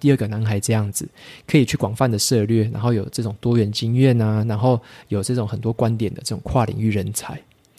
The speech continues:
所以你可以猜猜看哦，刚刚我们讲的那两个男孩分别是谁？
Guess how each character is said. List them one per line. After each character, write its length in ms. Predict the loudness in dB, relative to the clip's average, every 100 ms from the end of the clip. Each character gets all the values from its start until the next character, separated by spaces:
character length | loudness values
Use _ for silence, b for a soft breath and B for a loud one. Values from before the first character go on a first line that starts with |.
| B B
所 160 | 2 2
以 20 |
你 80 | 4
可 100 | 0
以 40 |
猜 160 | 2 2
猜 100 | 2
看 180 | 2
哦， 180 | 0 -2 2
刚 100 | 4
刚 80 |
我 60 | 4
们 100 | 2
讲 160 | -2 -6
的 80 |
那 60 | -4
两 140 | -4
个 80 | -6
男 160 | -6 -4
孩 200 | -4 -4
分 160 | -2 0
别 100 | 0
是 120 | 0
谁？ 280 | -2 -6